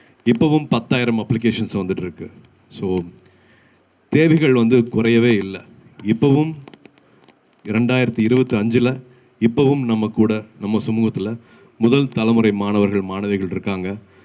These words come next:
காசு இல்லைங்கிற ஒரே காரணத்துக்காக, அப்பானால படிக்க வைக்க முடியாது, அம்மானால படிக்க வைக்க முடியாது, என் பிள்ளையை படிக்க வைக்க முடியல அப்படின்னு நினைக்கிற பல குடும்பங்கள்ல இந்த நிலவரங்கள் இருக்கு.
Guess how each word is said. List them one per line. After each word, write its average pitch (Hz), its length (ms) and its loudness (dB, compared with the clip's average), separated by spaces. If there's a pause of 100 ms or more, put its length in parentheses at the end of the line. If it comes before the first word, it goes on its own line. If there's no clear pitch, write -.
(360)
காசு 131 420 0
இல்லைங்கிற 104 760 0
ஒரே 117 220 2 (240)
காரணத்துக்காக, 95 640 -6 (560)
அப்பானால 110 460 0
படிக்க 110 280 2
வைக்க 107 160 0
முடியாது, 98 380 0 (260)
அம்மானால 101 360 -6
படிக்க 101 300 -6
வைக்க 101 160 -4
முடியாது, 95 340 -6 (400)
என் 101 200 -8
பிள்ளையை 127 280 0
படிக்க - 280 -2
வைக்க - 200 -12
முடியல 104 280 0 (220)
அப்படின்னு 101 300 0
நினைக்கிற 98 260 -2 (460)
பல 117 220 0
குடும்பங்கள்ல 117 640 0
இந்த 98 140 -10
நிலவரங்கள் 101 480 -6
இருக்கு. 98 240 -12